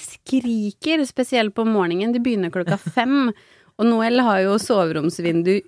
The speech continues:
Speaker 1: ut mot det jævla reiret her. Øh!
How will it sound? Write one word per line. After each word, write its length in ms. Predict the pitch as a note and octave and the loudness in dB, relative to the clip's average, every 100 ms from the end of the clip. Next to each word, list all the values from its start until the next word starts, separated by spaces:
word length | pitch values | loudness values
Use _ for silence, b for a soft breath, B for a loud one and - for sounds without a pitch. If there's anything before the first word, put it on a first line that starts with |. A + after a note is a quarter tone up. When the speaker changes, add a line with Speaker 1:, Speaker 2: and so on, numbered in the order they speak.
| - | -2
Speaker 1:
ut 300 | F#3 G3 - G3 | 0 0 -2 2
mot 200 | F3+ F3+ | 2 2
det 60 | F3+ | 0
jævla 300 | F3 D#3+ D#3+ | 0 0 0
reiret 380 | D#3+ C#3 C3+ F#3 | 0 -2 -2 0
her. 240 | A#3+ C#4 A#3 _ F3+ | 0 0 -2 _ 0
Øh! 600 | B3 C4+ F4+ F#4 F#4 | 2 2 2 2 0